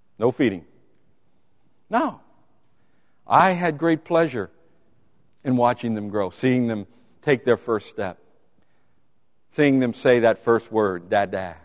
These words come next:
All my kids said "Daddy" first. And if my wife tells you anything else, she's a,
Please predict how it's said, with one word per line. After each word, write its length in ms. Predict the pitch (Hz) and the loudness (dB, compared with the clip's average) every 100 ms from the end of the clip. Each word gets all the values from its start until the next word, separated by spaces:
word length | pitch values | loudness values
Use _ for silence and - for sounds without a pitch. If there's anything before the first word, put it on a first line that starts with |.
| _ _ _ _ _ _ _ _ _ _ _ _ - | _ _ _ _ _ _ _ _ _ _ _ _ 2
All 160 | 117 | 2
my 140 | 117 107 | 4 -2
kids 240 | 117 101 | -4 -6
said 240 | - 90 | -4 -4
"Daddy" 260 | 95 95 87 | -2 -2 -4
first. 340 | - 80 80 - _ _ _ _ _ _ _ _ _ _ _ _ _ _ _ - | -14 -18 -18 -20 _ _ _ _ _ _ _ _ _ _ _ _ _ _ _ -20
And 140 | 104 95 | -14 -12
if 100 | 95 | -8
my 120 | 92 | -6
wife 260 | 87 104 | -2 -2
tells 180 | - 104 | 0 -2
you 100 | 101 | 0
anything 260 | 107 104 110 | -4 -4 -4
else, 240 | 110 113 | -2 -2
she's 180 | - 92 | -6 -14
a, 120 | 90 | -12